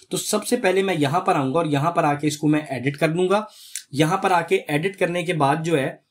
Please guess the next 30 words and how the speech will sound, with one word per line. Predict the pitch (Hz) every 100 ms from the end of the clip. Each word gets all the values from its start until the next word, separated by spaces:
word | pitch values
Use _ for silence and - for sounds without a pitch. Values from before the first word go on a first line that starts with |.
| _ _ -
इसको | 160 - 190
मैं | 185
सबसे | 160 - 202 - 220
पहले | 185 175
जो | 180
इसका | 180 -
अकाउंट | 175 160 147 160 156
नंबर | 160 156
है | 151 170
वो | 147 143 180
मैं | 165
लिखूंगा | 143 - 151 151 156
थ्री | - 151
हंड्रेड | 147 143 143
एंड | 139
सिक्सटीन | 135 131 - 139 131 127 151
ए, | 156 233 254 - - _ 151
और | 165 156 160
ये | 147 190
जो | 220
मैंने | 202 180 190
इसके | - 185
साथ | 185 175 185 - - -
नंबर | 143 151 165 190 -
पहले | 156 190
से | 202
लिख | 202 156
दिया | 143 131
था | 131
इसका, | 120 -